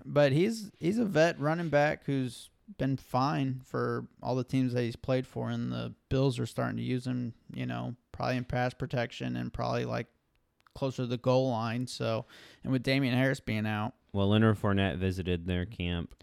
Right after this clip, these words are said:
Speaker 1: Was it the Bills?
Speaker 2: Yeah, visited
Speaker 1: I
Speaker 2: the
Speaker 1: thought I
Speaker 2: Bills.
Speaker 1: seen some, yeah, it was the Bills, wasn't it?
Speaker 2: Yeah, so he might get signed.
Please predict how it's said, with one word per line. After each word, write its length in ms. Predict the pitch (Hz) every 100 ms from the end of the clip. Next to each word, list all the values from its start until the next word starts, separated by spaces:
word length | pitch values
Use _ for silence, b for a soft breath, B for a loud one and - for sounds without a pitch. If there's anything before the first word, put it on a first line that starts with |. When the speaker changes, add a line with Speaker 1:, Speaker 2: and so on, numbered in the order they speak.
| b b b b b _ _ _ _ -
Speaker 1:
Was 80 | 123
it 100 | 104
the 60 |
Bills? 480 | 82 117 135 156 - -
Speaker 2:
Yeah, 460 | - 50 - - 95 -
visited 380 | 110 113 110 107
Speaker 1:
I 40 | 92
Speaker 2:
the 20 |
Speaker 1:
thought 100 | 139
I 40 |
Speaker 2:
Bills. 160 | 95 95
Speaker 1:
seen 140 | 123
some, 240 | 117 - 123 -
yeah, 200 | 131 123
it 60 |
was 160 | 117 120
the 80 | 113
Bills, 260 | 107 104
wasn't 280 | 170 110 120
it? 220 | - -
Speaker 2:
Yeah, 300 | 92 92 92
so 240 | 92 - 95
he 120 | 113
might 240 | 120 127 120
get 100 | 113
signed. 580 | 117 104 117 110 101